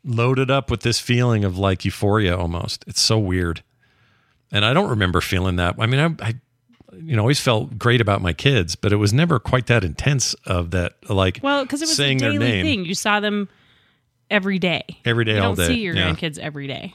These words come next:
Speaker 1: That's true. That's true.
Speaker 2: Can't wait to meet Nick's.
Speaker 1: Oh, yeah. Can't wait.
Speaker 2: I can't remember the name they picked.
Speaker 1: I do. It's M-, Ramona.
Speaker 2: Okay.
Speaker 1: Ramona.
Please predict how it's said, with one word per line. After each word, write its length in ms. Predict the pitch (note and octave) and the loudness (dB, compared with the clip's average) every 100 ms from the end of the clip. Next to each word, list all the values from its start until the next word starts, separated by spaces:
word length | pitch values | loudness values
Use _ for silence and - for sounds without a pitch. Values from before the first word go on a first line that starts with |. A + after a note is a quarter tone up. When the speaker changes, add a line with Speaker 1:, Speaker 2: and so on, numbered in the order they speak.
| - | -2
Speaker 1:
That's 180 | G2+ - | -2 0
true. 240 | F#2 F2 - _ _ _ _ | 0 0 -4 _ _ _ _
That's 180 | G#2+ G2+ | -2 0
true. 120 | - | 2
Speaker 2:
Can't 180 | A3+ A3 | 2 2
wait 180 | G#3 G#3+ | 2 0
to 100 | - | -2
meet 160 | G#3+ G3 | -4 -2
Nick's. 500 | F3 F#3+ - - - _ - - - | -2 -4 -8 -14 -14 _ -20 -4 2
Speaker 1:
Oh, 140 | E2+ | 2
yeah. 240 | C#2+ C#2+ | 2 -2
Can't 240 | C2 F2+ D2 | -2 -2 -2
wait. 240 | C#2+ - _ _ _ _ _ - | -4 -8 _ _ _ _ _ -20
Speaker 2:
I 40 | |
can't 240 | - F3 F3+ | -8 -8 -4
remember 320 | F#3+ F#3+ G#3 | -4 -2 -2
the 100 | F#3+ | -2
name 260 | F3 E3+ E3+ | -2 -2 -2
they 120 | E3+ | -4
picked. 360 | - E3+ - G2 | -4 -6 -4 -2
Speaker 1:
I 100 | F#2+ | 2
do. 360 | F2+ F#2+ - - | 2 0 -4 -6
It's 420 | - F2 - - - - _ _ G3+ | 0 2 2 0 -4 -20 _ _ -18
M-, 600 | - F2 G#2+ F#2 F#2+ F#2+ F#2+ | -16 -6 -2 0 0 2 4
Ramona. 520 | G2 G2 G#2+ F2 G2 - _ _ _ _ _ _ _ _ _ - | 4 6 4 2 -2 -10 _ _ _ _ _ _ _ _ _ -20
Speaker 2:
Okay. 220 | - D3 - | -18 -12 -2
Speaker 1:
Ramona. 540 | F2+ F2+ G#2 G2+ | 0 2 2 2